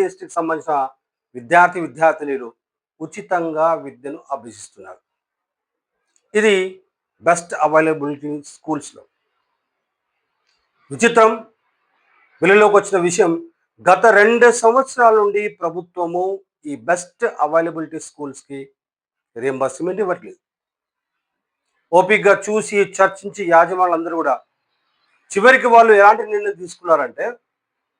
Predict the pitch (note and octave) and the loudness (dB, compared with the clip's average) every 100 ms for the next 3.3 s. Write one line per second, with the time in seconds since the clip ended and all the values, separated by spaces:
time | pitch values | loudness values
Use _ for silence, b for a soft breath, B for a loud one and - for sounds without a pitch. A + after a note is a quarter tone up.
0 | _ _ _ _ _ _ _ _ A2+ F#3 | _ _ _ _ _ _ _ _ 0 2
1 | G#3 - - C4 - E3 F3+ G3+ G#3+ G3+ | 2 -2 -4 -2 0 2 4 4 4 2
2 | G#3+ E3+ G#3 G3+ - F3 F3+ F3 - - | -2 -2 -8 -8 -6 -4 -4 -8 -16 -20
3 | _ - C3+ | _ -6 0